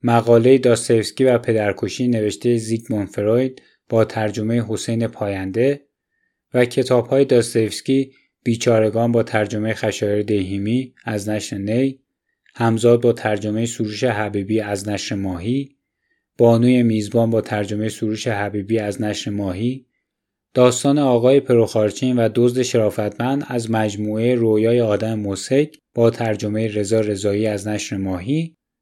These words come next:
و نیتوچکا با ترجمهٔ محمد قاضی از نشر نیلوفر. همینجا تشکر می‌کنم از دوستانی که در گروه پادکست در مطالعهٔ بعضی از این کتاب‌ها با من همراهی کردند.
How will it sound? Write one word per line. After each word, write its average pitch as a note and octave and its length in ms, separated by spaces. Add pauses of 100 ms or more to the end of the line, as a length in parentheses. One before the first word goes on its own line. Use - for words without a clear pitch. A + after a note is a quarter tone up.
(440)
و A#2+ 160
نیتوچکا B2+ 800
با C#3 160
ترجمهٔ A#2 560
محمد G#2+ 520
قاضی B2+ 480
از G#2 240
نشر G2+ 260
نیلوفر. F#2+ 520 (880)
همینجا C#3+ 460
تشکر B2+ 600
می‌کنم C#3 480
از A#2 200
دوستانی C3 460
که C3+ 160
در A2+ 180
گروه A2+ 400
پادکست B2+ 640 (140)
در A#2+ 180
مطالعهٔ A#2 760
بعضی C3+ 380
از C3 160
این C3+ 100
کتاب‌ها A#2+ 540
با G#2 160
من G2+ 220
همراهی F#2 480
کردند. F2+ 500